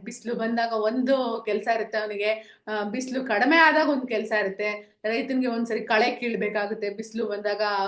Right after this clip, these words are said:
ಇದು, ಆ, ಹುಳಗಳಿಗೆ ಔಷಧಿ ಹೊಡಿಬೇಕಾಗುತ್ತೆ. ಒಂದಲ್ಲ ಅವನು ಎಕರೆ, ಎಕರೆ, ಎಕರೆಯಲ್ಲಿ ಕೆಲಸ ಮಾಡ್ತಾ ಇರ್ತಾನೆ, ಒಬ್ನೇ ಮಾಡ್ತಾ ಇರ್ತಾನೆ ಅಥವಾ ಒಂದ್ ಸ್ವಲ್ಪ ಜನ ಆಳ್ ತೆಗೆದುಕೊಂಡಿರ್ತಾನೆ. ನೇಚರ್‌ಗೆ ತಕ್ಕ ಹಾಗೆ ಮಾಡ್ತಾ ಇರ್ತಾನೆ. ರಾತ್ರಿ ಎರಡು ಗಂಟೆಗೆ ಹೋಗಿ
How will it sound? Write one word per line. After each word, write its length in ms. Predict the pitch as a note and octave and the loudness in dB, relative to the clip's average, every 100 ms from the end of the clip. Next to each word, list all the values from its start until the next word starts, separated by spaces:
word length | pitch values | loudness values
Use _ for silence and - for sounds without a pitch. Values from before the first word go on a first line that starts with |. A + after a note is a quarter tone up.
| G3 | -2
ಇದು, 600 | F#3+ F#3+ F#3 F3+ F3+ - _ _ | -2 0 0 0 -6 -20 _ _
ಆ, 40 | G3 G3 F#3+ G3 - | -4 -2 -2 -4 -2
ಹುಳಗಳಿಗೆ 440 | C4+ D#4+ D4+ C4+ | 0 2 2 2
ಔಷಧಿ 380 | A3+ A3 F4 C#4 | 2 2 2 2
ಹೊಡಿಬೇಕಾಗುತ್ತೆ. 1000 | B3+ A#3 G3+ G3+ G3+ G3+ G#3+ G#3+ G#3+ - _ A3+ | 0 0 -2 -2 -2 -4 -2 0 -2 -4 _ 0
ಒಂದಲ್ಲ 460 | C#4 F#4+ F4 D4+ B3 | 4 6 8 6 4
ಅವನು 420 | G3 A#3+ D#4 F#4 | 4 0 -2 -2
ಎಕರೆ, 320 | G3 F4+ G4 F4 B3 G#3 | -4 2 2 2 2 0
ಎಕರೆ, 340 | G3+ F4 F#4+ | 0 2 4
ಎಕರೆಯಲ್ಲಿ 460 | F4+ - E4+ F#4+ F#4 | 4 0 0 0 0
ಕೆಲಸ 200 | C4 C#4+ | -2 -2
ಮಾಡ್ತಾ 320 | C4+ B3 B3+ | 0 -2 -2
ಇರ್ತಾನೆ, 280 | A#3 A#3 A3 | -4 -4 -4
ಒಬ್ನೇ 360 | G3 G#3 A3 G4 | -4 -4 -2 2
ಮಾಡ್ತಾ 320 | F#4 C4+ B3+ | 2 2 2
ಇರ್ತಾನೆ 300 | B3 A#3+ A#3+ | 0 -2 -4
ಅಥವಾ 280 | A#3 A#3 G#3+ | -6 -4 -2
ಒಂದ್ 160 | A3 | -2
ಸ್ವಲ್ಪ 240 | A3 A3 A#3 A#3+ | -4 -6 -6 -6
ಜನ 120 | A3+ | -4
ಆಳ್ 260 | G#3 F#3 - | -4 -4 -4
ತೆಗೆದುಕೊಂಡಿರ್ತಾನೆ. 1080 | F#3 F3+ - F3 F3 - F3 F3+ - - _ | -6 -6 -10 -10 -10 -10 -10 -10 -18 -20 _
ನೇಚರ್‌ಗೆ 440 | A#3+ F#4+ F4+ D#4+ - | -2 0 0 0 -2
ತಕ್ಕ 200 | - C4 | 0 0
ಹಾಗೆ 140 | B3+ | 2
ಮಾಡ್ತಾ 280 | A3 A3 A3+ | 0 0 -2
ಇರ್ತಾನೆ. 380 | A3 A#3 C4+ A#3 | -2 -4 -4 0
ರಾತ್ರಿ 560 | G3+ C4+ - D4+ F4 | 2 2 0 0 2
ಎರಡು 440 | F4+ G3 A#3+ F4+ F#4+ | 2 2 2 4 4
ಗಂಟೆಗೆ 360 | F4 D4+ D4+ | 4 4 2
ಹೋಗಿ 600 | C#4 C#4+ E4+ F#4+ G4 - | 2 2 4 4 2 -10